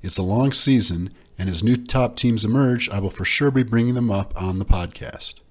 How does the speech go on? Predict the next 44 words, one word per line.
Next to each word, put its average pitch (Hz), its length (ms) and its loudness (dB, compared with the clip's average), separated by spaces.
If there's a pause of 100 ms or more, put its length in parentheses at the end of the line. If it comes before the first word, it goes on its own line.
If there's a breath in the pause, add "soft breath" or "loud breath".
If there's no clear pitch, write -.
(1200 soft breath)
Okay, 101 520 0
I'm 104 160 -2
gonna 131 140 2
start 139 280 4
with 113 160 -4
last 123 340 4
season's 113 400 2
national 107 380 -2
champ, 104 440 -2
Glenville 95 440 -2
State. - 440 -4 (580 soft breath)
I 95 100 -2
have 101 140 0
already 131 280 8
discussed 120 580 0
the 113 100 2
amazing 117 400 2
season 127 400 0
they 104 80 0
had 104 200 -2
last 95 340 -2
year 101 100 -4
on 87 100 -4
previous 135 480 0
podcasts, 85 840 -6 (520 loud breath)
so - 180 0
I 113 80 6
will 113 140 4
leave 131 240 2
that 135 160 6
alone 117 320 2
for - 140 -6
today 92 440 -4
and 90 100 -8
talk 104 280 -2
about 101 240 0
what 95 120 -2
I 98 80 0
think 95 340 -6
they 98 120 -4
will 98 120 -2
do 85 200 -4
this 123 300 0
season. 78 460 -8